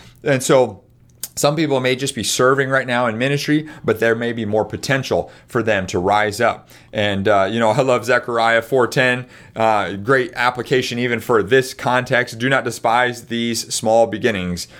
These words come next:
for the Lord rejoices to see the work begin." And so, you know, hey, everyone starts somewhere. Everyone has to start. There's always those small beginnings that happen, but then we move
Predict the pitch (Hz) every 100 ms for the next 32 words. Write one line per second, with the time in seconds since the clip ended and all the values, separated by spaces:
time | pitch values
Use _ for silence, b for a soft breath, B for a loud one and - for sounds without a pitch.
0 | B B - 120 104 104 123 127 117 143
1 | 165 151 104 - 110 101 120 104 101 117
2 | 110 - 98 117 110 98 98 107 101 B
3 | B B B - - - 151 139 127 127
4 | 156 104 - _ - - 185 185 156 151
5 | 143 - 131 95 - - _ b b -
6 | 135 151 139 135 135 - 123 123 - 101
7 | 113 120 117 170 190 143 143 123 - 123
8 | 127 135 127 120 110 117 107 98 95 92
9 | 110 110 92 95 101 110 104 101 110 143
10 | 143 135